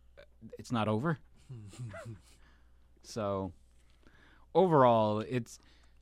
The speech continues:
it, it, it, uh, we'll, we'll do the style of what you guys do when we hate movies, but for me, it's a solid recommend just because of what it is. It's such a unique oddity in the history of Marvel. It's, for me,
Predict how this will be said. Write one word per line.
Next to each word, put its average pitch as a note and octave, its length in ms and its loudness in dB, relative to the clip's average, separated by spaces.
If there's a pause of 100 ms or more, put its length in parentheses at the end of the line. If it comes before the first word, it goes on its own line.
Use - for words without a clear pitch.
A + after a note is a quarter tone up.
(440)
it, E3 180 -6
it, E3+ 240 0
it, D3 120 0 (280)
uh, D3+ 140 -6
we'll, D3+ 160 2
we'll D#3 260 4
do D3 220 2
the C3 80 -4
style D3 240 2
of B2+ 80 2
what B2 100 -2
you D#3 100 2
guys C3+ 260 2
do B2 120 0
when A#2+ 140 0
we A2+ 120 -2
hate A#2 120 -2
movies, A#2 280 0
but A#2+ 220 -2
for C#3+ 100 0
me, D#3 160 2
it's C3+ 120 0
a A#2+ 40 -6
solid B2 360 0
recommend G#2 560 -2
just A2+ 200 -4
because A2+ 380 -4
of F#2+ 160 -8 (240)
what A2+ 480 -2
it A#2+ 140 -2
is. G#2+ 200 -4
It's G#2+ 140 -8
such C3+ 240 -4
a B2+ 60 0
unique A2+ 720 -2 (100)
oddity A2 380 -4
in G#2 240 -8
the G2+ 60 -10
history A2 360 -8
of G2 80 -6
Marvel. A2 400 -2
It's, A2 220 -6 (760)
for D#3 120 0
me, G3 420 -4